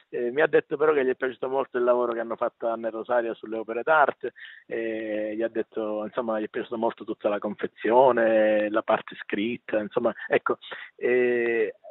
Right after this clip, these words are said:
io credo che ancora forse ne dobbiamo parlare di questo <laughs> lavoro bene con Otello, perché abbiamo soltanto fatto una telefonata, però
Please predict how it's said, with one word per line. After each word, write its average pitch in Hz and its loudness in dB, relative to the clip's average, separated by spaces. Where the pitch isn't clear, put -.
io 254 2
credo 156 6
che 160 8
ancora 190 4
forse - -2
ne 143 -2
dobbiamo 139 4
parlare 139 4
di 120 -4
questo 127 -2
<laughs> - -2
lavoro 139 4
bene 127 2
con 131 -4
Otello, 147 -4
perché 131 -2
abbiamo 143 -2
soltanto 156 -8
fatto 139 -4
una 131 -6
telefonata, 127 -4
però 143 2